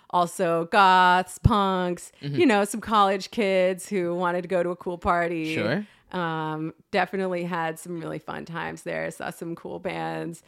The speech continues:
Speaker 2: Mm-hmm.
Speaker 1: danced to a lot of Electro Clash, you
Speaker 2: Mm-hmm.
Speaker 1: know, aughts shit.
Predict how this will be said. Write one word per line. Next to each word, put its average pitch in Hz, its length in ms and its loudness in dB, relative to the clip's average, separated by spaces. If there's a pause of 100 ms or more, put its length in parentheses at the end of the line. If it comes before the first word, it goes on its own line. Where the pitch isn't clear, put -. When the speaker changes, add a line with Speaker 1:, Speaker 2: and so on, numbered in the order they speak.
Speaker 2:
Mm-hmm. 151 140 -10
Speaker 1:
danced 160 360 -6
to 190 120 -4
a 175 40 -4
lot 160 260 -2
of 160 180 -6 (340)
Electro 165 600 -2
Clash, 160 760 -2 (140)
you 196 80 -4
Speaker 2:
Mm-hmm. 277 80 0
Speaker 1:
know, 156 440 -2 (640)
aughts 180 340 4
shit. 160 720 2